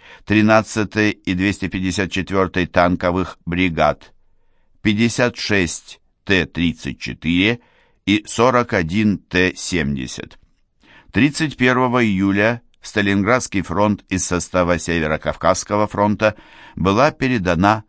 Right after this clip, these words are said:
пятьдесят первая армия. Глубокий обход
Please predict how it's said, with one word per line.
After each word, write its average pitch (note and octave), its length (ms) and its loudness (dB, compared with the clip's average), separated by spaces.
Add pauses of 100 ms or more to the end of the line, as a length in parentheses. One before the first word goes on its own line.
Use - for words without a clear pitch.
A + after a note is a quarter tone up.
(240)
пятьдесят F2+ 520 -2
первая D2+ 640 -2
армия. C2+ 580 -4 (1160)
Глубокий A#2 800 2
обход - 760 -2